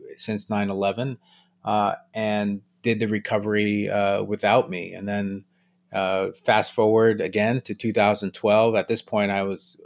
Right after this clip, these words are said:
owner of my own company. We were four years in. Hurricane Sandy hits New Jersey area, uh, and we had a few companies that were isolated for two weeks. No power, no internet, no, uh, no access.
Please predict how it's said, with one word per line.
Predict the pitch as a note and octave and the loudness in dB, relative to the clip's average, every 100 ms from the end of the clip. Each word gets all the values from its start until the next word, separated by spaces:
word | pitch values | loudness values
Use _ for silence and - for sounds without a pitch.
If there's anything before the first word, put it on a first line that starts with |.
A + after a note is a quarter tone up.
| - | -6
owner | B2 B2 A#2+ | 0 4 4
of | |
my | A2 A2 | 4 4
own | G2+ | 2
company. | G#2 C3 B2+ B2+ B2 | 0 -2 0 2 2
We | G#2+ | 4
were | G2+ | 2
four | - C3 B2 | 2 4 4
years | A#2 A2 F#2+ | 6 2 2
in. | A#2 B2+ B2 - _ _ | 2 2 0 -6 _ _
Hurricane | A#2 A#2 G#2+ A#2+ G#2 | 2 2 2 -2 -2
Sandy | - A#2 A#2 A2+ | 0 0 0 0
hits | A#2 G#2 - | -2 -4 -4
New | G#2 | -4
Jersey | G2 A2 A2 A2 | 0 -2 0 0
area, | G#2 A2 A2+ A2+ A2+ - _ _ _ _ | 0 2 2 2 2 -2 _ _ _ _
uh, | G#2 G2+ G2 | -2 0 2
and | G#2+ | 2
we | A2+ | 4
had | A#2+ A2+ | 4 4
a | |
few | - A#2 A2+ | 0 -2 -2
companies | A2+ A2 A#2+ A#2 A2 | -2 -2 -2 -2 2
that | A#2 F2 | 2 2
were | A2 A2 | 0 2
isolated | A2 A#2+ A#2+ G#2+ G2 | 2 2 2 2 0
for | - | -4
two | F#2+ A2+ | -8 -4
weeks. | A2 G2 - | -2 -2 -2
No | G#2 | -4
power, | G2 G#2 G2+ G2+ | -2 0 2 2
no | G2+ G2 G2 | 0 -2 -4
internet, | G2 G2 F#2+ F2+ | -4 -4 -6 -6
no, | G2+ G2 F#2+ | -6 -6 -4
uh, | F#2+ F#2 F#2 - _ _ | -4 -2 -4 -8 _ _
no | G#2+ G2 | -2 2
access. | A2 - - F#2+ F2 - | 2 2 -2 -2 -4 -12